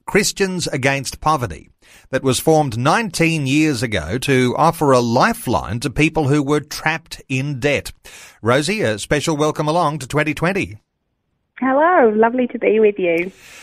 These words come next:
Speaker 1: Uh, Rosie, a lot of people won't have heard of Christians Against Poverty, and in actual fact, uh, formed in the U K. Give us a little in a nutshell history.
Speaker 2: Yeah, so, um,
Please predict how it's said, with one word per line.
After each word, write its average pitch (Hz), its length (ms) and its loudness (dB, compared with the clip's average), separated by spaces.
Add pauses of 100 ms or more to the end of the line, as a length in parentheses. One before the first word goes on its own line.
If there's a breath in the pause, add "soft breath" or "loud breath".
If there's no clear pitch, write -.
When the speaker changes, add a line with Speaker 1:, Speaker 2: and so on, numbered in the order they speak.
(160 loud breath)
Speaker 1:
Uh, 156 100 -10
Rosie, 151 460 0
a 139 80 -2
lot 175 180 2
of 262 80 -2
people 131 280 0
won't 135 200 2
have 110 120 -2
heard 139 340 0
of 101 340 -6
Christians 131 520 -2
Against 120 480 -2
Poverty, 139 580 -2 (200 loud breath)
and 131 540 0
in 131 140 -2
actual 139 340 -2
fact, - 520 -4
uh, 139 200 0
formed 185 440 -2
in 170 120 0
the 160 100 0
U 170 180 -2
K. 175 340 -2
Give 165 160 -4
us - 140 -4
a 139 120 2
little 147 280 -2
in 170 200 0
a 151 80 2
nutshell 143 500 0
history. 110 600 -4 (1200 loud breath)
Speaker 2:
Yeah, 208 260 4 (100)
so, 262 400 2
um, 214 460 2